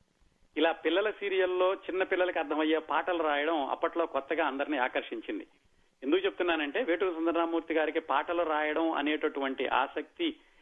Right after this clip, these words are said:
చాలా ఎక్కువగా ఉండేది అని తెలియజెప్పడానికి. అంతేకాకుండా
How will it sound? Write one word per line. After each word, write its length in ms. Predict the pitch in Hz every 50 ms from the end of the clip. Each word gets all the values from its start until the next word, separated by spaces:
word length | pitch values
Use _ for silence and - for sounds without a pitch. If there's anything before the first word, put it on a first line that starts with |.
| - _ - - _ _ _ _ _ _ _ _ _ _ _ - - 143
చాలా 140 | 135 143 147
ఎక్కువగా 360 | 135 131 - 160 156 147 143
ఉండేది 420 | 135 135 135 135 135 131 135 143 - 131
అని 100 | 127 117
తెలియజెప్పడానికి. 640 | - 127 120 120 107 110 - - 110 107 92 - - _ - _ _ _ _ _ _ _ _ _ _ _ _ _ -
అంతేకాకుండా 920 | 151 170 - 220 214 - 180 160 156 - 160 156 175 202 175 135 131 143 -